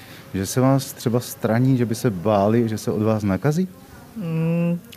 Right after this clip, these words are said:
Speaker 2: ani se mi to nestalo, spíš já se straním všech lidí okolo, takže opravdu jako lidi kolem sebe ve svým volným času nevyhledávám a utíkám ze psem do lesa.
Speaker 1: Když jste si vybrala písničku,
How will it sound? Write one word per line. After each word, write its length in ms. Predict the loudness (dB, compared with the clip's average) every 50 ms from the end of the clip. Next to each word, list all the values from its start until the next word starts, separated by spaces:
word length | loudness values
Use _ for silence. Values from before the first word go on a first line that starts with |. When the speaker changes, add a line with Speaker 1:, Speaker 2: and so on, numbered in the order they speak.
| -2
Speaker 2:
ani 180 | 2 2 2 4
se 120 | 4 4
mi 80 | 2 4
to 100 | 4 4
nestalo, 600 | 4 4 2 0 0 2 2 2 2 2 0 -2 -4
spíš 260 | -6 -4 -4 0 0
já 100 | 0 0
se 140 | 0 -2 -4
straním 400 | -4 -2 -2 0 0 0 -2 -2
všech 240 | -2 -2 -4 -2 0
lidí 260 | -2 0 2 2 0
okolo, 300 | 0 0 -2 -2 -2 -2 -2
takže 260 | -4 -4 -2 -2 -2
opravdu 420 | -2 -2 -4 -4 -4 -4 -2 -2 -2
jako 240 | -2 -2 -2 -2
lidi 240 | -2 -2 -2 -4 -6
kolem 280 | -6 -4 -2 -2 -2 -4
sebe 280 | -4 -6 -4 -2 -2
ve 100 | -2 -2
svým 260 | -4 -4 -2 -2 0 0
volným 260 | 0 0 0 -2 -2
času 300 | -4 -6 -8 -4 -4 -2
nevyhledávám 1080 | -2 0 0 -2 -2 -2 -2 -2 0 0 0 0 0 -2 -2 -2 -2 -2 -2 -2 -2
a 200 | -2 -4 -6 -8
utíkám 480 | -8 -10 -12 -12 -10 -6 -4 -4 -4 -2
ze 100 | -4 -6
psem 280 | -8 -6 -6 -4 -2 -2
do 100 | -2 -2
lesa. 760 | -4 -4 -6 -6 -6 -4 -4 -4 -4 -4 -4 -4 -6 -6 -8 -10 -16 -20 -20 -20 -20 -20 -20 -20 -10 -4
Speaker 1:
Když 180 | -2 -2 0 2
jste 100 | 0 0
si 140 | 0 2
vybrala 360 | 0 2 4 4 4 4 4 2
písničku, 640 | 0 -2 2 2 2 2 4 4 4 4 4 4